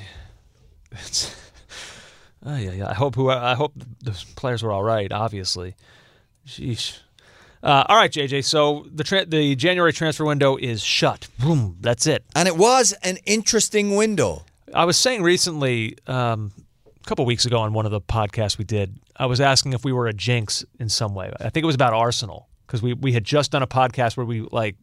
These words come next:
Speaker 1: put all this praise on Arsenal, and then what was it? They got knocked out of the F A Cup? Was that what it was?
Speaker 2: Yeah.
Speaker 1: And
Speaker 2: To
Speaker 1: so
Speaker 2: Nottingham, they lost to Nottingham
Speaker 1: Right.
Speaker 2: Forest,
Speaker 1: So I was
Speaker 2: yeah.
Speaker 1: like, "Was that us? Did we do that?" Uh, last week, as we were exiting the podcast,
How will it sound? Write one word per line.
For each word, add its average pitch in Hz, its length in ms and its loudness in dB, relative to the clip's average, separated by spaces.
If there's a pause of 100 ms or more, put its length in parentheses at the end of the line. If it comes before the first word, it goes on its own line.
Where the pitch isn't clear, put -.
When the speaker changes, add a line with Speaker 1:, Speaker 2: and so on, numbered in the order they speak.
(360)
Speaker 1:
put - 180 -2
all 131 320 4
this 127 140 -2
praise 127 360 0
on 113 100 -2
Arsenal, 113 460 -2
and 117 160 -4
then 127 200 0
what 135 100 -2
was 113 140 -6
it? 95 80 -10
They 113 80 -2
got 110 140 -2
knocked 117 220 -2
out 123 80 2
of 117 60 -2
the 117 80 -2
F 117 100 -6
A 110 80 -4
Cup? 139 380 -2
Was 104 100 -10
that 120 100 -2
what - 80 -4
it 143 60 -4
was? 143 280 -4 (220)
Speaker 2:
Yeah. 85 280 -2 (440)
Speaker 1:
And 117 220 -2
Speaker 2:
To - 60 2
Speaker 1:
so 131 120 6
Speaker 2:
Nottingham, 120 480 4
they 110 120 0
lost 107 400 0
to 104 80 -6
Nottingham 92 320 -2
Speaker 1:
Right. 127 180 2
Speaker 2:
Forest, 98 140 -2
Speaker 1:
So 135 60 2
I - 20 2
was 120 60 0
Speaker 2:
yeah. 120 60 -2
Speaker 1:
like, 107 60 -4
"Was 107 120 -4
that 151 180 0
us? 143 520 -2
Did 110 100 -14
we 160 100 -6
do 175 140 -8
that?" 185 220 -4 (440)
Uh, - 60 -20 (280)
last 180 340 4
week, 170 440 0 (140)
as 156 160 4
we 151 60 2
were 143 140 4
exiting 143 400 2
the 113 60 -4
podcast, 113 720 -2